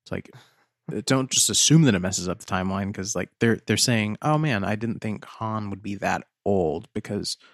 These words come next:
Speaker 1: Maul's still alive, so this must be before the Phantom Menace, so Han is older than Darth Vader," which is kinda weird. Um, but, like, they're not just asking, "Is there something I'm missing?" Which, like, and apparently the fact that the Empire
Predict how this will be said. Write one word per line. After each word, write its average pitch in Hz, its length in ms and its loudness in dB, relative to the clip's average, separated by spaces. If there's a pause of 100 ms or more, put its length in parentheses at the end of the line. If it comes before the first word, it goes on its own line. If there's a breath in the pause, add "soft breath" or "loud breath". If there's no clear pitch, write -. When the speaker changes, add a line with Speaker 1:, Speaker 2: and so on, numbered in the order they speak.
(220 loud breath)
Speaker 1:
Maul's 101 540 -4
still - 180 -6
alive, 110 300 -4
so - 80 -14
this - 120 -8
must 101 220 -8
be - 60 -14
before - 220 -14
the - 80 -20
Phantom 90 320 -8
Menace, 120 280 -4
so - 360 -2
Han 117 300 -4
is 101 80 -6
older 98 260 -6
than 82 160 -12
Darth - 200 -10
Vader," 101 260 -8
which - 160 -10
is - 220 -18
kinda 117 200 -8
weird. - 320 -10 (640 loud breath)
Um, - 360 -8 (460)
but, 85 100 -6
like, 101 160 -8
they're 98 100 -2
not 95 180 -2
just - 200 -4
asking, 92 540 -6
"Is 107 120 -2
there - 80 -4
something - 300 -8
I'm - 120 -10
missing?" - 360 -14 (1600 soft breath)
Which, - 220 -4
like, 92 240 -4 (300)
and 95 500 -2 (180)
apparently 101 420 -2
the 95 100 -2
fact - 360 -2
that 92 140 -8
the 101 200 -8
Empire 87 640 -4